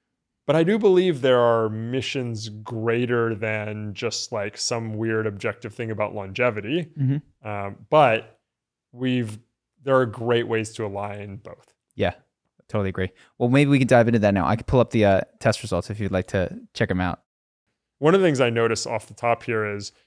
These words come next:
Speaker 1: you have pretty high vitamin B twelve levels,
Speaker 2: Mm-hmm.
Speaker 1: right above, kind of above the normal level. What's interesting there is for people who have, a lot of people have low B twelve, and supplementing there is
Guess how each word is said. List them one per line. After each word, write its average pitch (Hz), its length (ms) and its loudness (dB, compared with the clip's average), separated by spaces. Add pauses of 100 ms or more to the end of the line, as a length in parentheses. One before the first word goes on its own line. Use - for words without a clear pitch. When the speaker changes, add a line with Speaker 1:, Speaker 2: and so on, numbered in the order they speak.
Speaker 1:
you 131 80 -4
have 123 100 -8
pretty 175 200 2
high 135 260 2
vitamin 113 340 0
B 107 100 -6
twelve 101 300 -6
levels, 165 560 -2
Speaker 2:
Mm-hmm. 127 140 -4 (360)
Speaker 1:
right 127 220 2
above, 117 400 2
kind 117 220 -4
of 107 60 -4
above 107 300 -2
the 110 100 -6
normal 107 280 -4
level. 175 460 -2 (300)
What's 156 140 -6
interesting 220 480 0
there 135 240 2
is 113 360 -2 (280)
for 151 80 -10
people 190 260 0
who 302 40 4
have, 123 180 2 (480)
a 131 40 -6
lot 160 160 6
of 160 80 0
people 143 200 2
have 98 100 -10
low 104 180 -2
B 104 140 -6
twelve, 170 520 0
and 110 200 -6
supplementing 110 460 -2
there 104 200 -6
is 98 220 -12